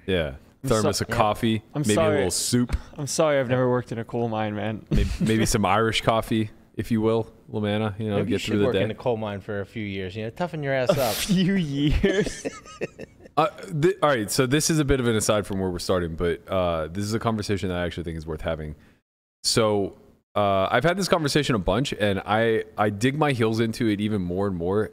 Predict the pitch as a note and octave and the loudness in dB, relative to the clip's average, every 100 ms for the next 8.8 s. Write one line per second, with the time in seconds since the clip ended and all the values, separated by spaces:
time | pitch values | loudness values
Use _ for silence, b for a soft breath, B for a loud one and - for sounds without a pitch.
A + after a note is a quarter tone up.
0 | - F#2+ F#2+ F#2 G2 F#2 E2+ E2+ F2+ B2+ | -4 -2 0 0 -2 -2 -2 0 0 0
1 | - G#2+ G2 F2+ F2+ A2 G2 - - _ | -2 -4 -2 -2 -2 -2 -2 -6 -20 _
2 | E3+ D3 A2+ - - C3+ C3 A2+ G2+ F2+ | 0 0 0 -4 -4 0 2 4 2 2
3 | F2 E2+ F#2+ F2 E2 F2+ E2+ D#2+ E2 F2 | 0 2 2 0 -2 0 0 0 -2 -2
4 | A2 B2 - A2 G2 F2 F#2+ F2 F2+ A#2+ | -2 -4 -2 2 2 2 2 0 0 -2
5 | B2 G#2 F#2+ B B B B _ _ - | 0 0 0 B B B B _ _ 0
6 | G2 F#2 F2 F2 - - _ _ _ _ | 2 2 0 -2 -8 -18 _ _ _ _
7 | _ _ _ _ _ _ _ F3 G#3+ C4+ | _ _ _ _ _ _ _ 0 2 4
8 | A#3 G3 C#3 G#2 A2+ G#2 E2 D2 | 4 4 2 2 2 2 0 -4